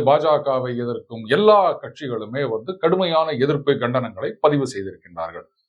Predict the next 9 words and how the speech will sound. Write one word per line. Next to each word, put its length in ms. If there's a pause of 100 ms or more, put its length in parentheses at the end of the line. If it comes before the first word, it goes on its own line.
(220)
குறிப்பா 320 (400)
லேட்டஸ்டா 480 (120)
ஆரம்பிக்கப்பட்ட 880
த 400
வே 400
கா, 360 (540)
அதாவது 480
தமிழக 560
வெற்றி 480